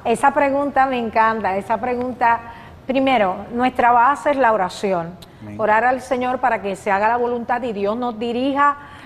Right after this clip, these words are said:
Speaker 1: en dirección a hacer su voluntad, que el propósito de Dios se cumpla en nosotros.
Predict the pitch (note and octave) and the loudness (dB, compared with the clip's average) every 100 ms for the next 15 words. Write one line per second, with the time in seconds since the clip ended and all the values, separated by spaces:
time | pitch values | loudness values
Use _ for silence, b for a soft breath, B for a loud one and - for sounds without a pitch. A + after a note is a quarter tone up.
0 | B A3+ A3+ G#3+ G#3 G3+ B3 B3 B3+ A3 | B -4 0 0 0 -2 -4 -2 0 -2
1 | G#3 - B3 B3 D4 D4 C4 A#3 A3 A3+ | -4 -4 0 0 0 0 2 2 2 0
2 | A3+ G#3+ A3+ A3 A#3 A#3+ C4 C#4 C4 B3+ | 0 0 0 2 0 0 0 2 4 4
3 | C4+ C#4 B3 - A3+ A3+ A#3 A3 G3+ - | 4 2 -2 -2 -2 2 0 0 -4 -2
4 | G3 G3 F#3+ | 0 0 -2